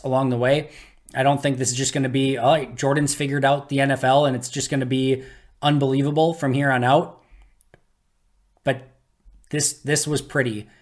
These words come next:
And I think we start to see, again, we, I've, I've talked about proof of concept a lot lately, but when you see with Jordan,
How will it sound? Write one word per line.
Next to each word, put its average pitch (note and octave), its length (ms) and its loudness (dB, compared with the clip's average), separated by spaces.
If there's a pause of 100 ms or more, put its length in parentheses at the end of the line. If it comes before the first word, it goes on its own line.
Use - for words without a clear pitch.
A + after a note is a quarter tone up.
(200)
And C#3+ 140 0
I C#3 100 2
think F3 240 -2
we E3+ 100 0
start D#3+ 300 0
to C#3+ 80 -4
see, C#3 480 0 (240)
again, C#3 180 0
we, C3+ 100 0
I've, B2+ 220 -2
I've B2+ 140 -2
talked C#3 240 4
about B2+ 320 0
proof C3+ 180 -2
of B2 140 -6
concept B2+ 600 -4
a B2+ 120 -4
lot B2+ 280 0
lately, A#2+ 360 -4
but A#2 280 -4 (1120)
when D3 200 0
you D#3 80 2
see F3+ 240 2
with F#3+ 220 2
Jordan, B2+ 580 -2